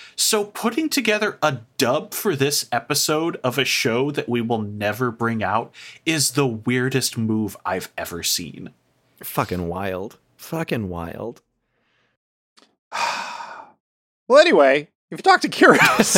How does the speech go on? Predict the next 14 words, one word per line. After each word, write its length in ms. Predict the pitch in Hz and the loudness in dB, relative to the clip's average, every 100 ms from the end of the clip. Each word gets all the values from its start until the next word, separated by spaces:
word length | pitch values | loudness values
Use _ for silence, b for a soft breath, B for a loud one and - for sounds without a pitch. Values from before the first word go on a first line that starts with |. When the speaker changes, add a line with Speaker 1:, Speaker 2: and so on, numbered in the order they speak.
| - | 8
Speaker 3:
<laughs> 1400 | 277 277 311 - 294 - 339 - - 349 381 427 - - | 8 10 8 10 8 8 6 6 4 4 6 4 4 2
trying 220 | 349 277 220 | 6 6 6
to, 300 | 117 - 233 | 2 2 4
try-, 240 | 339 254 | 8 8
trying 220 | 226 277 226 | 8 8 8
to 80 | |
steer 320 | 202 240 214 208 | 6 8 8 8
the 80 | |
ship 280 | 185 220 208 | 6 4 4
back, 360 | 143 160 160 170 | 6 6 6 4
uh, 240 | 143 131 | 2 2
towards, 360 | - 139 127 135 | 0 -4 -4 -2
uh, 120 | 123 | -2
Lu-, 160 | 117 | -2